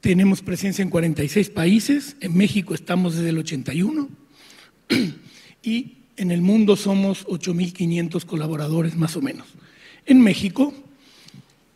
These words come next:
tenemos treinta y nueve años, llegamos en el ochenta y uno, como les dije. Treinta y cinco mil clientes son clientes de Edenred, son empresas, solamente hacemos B two B,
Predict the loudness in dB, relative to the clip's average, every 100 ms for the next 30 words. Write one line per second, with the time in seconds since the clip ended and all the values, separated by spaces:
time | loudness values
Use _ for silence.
0 | _ _ _ _ _ _ -2 2 2 0
1 | 0 2 2 4 4 6 6 4 4 4
2 | 4 2 0 -2 -2 -2 2 4 4 4
3 | 2 0 2 -2 -2 -6 -8 _ _ _
4 | _ _ -20 _ -6 -2 0 0 2 2
5 | 4 6 4 4 2 2 2 2 0 -6
6 | -8 -18 -6 -4 -2 0 0 0 -2 -2
7 | -2 -2 0 -2 -2 -16 -20 _ _ _
8 | _ -6 -2 0 0 0 0 0 -4 -10
9 | -2 4 6 6 4 4 2 4 2 2
10 | 0 -2 -2 2 4 4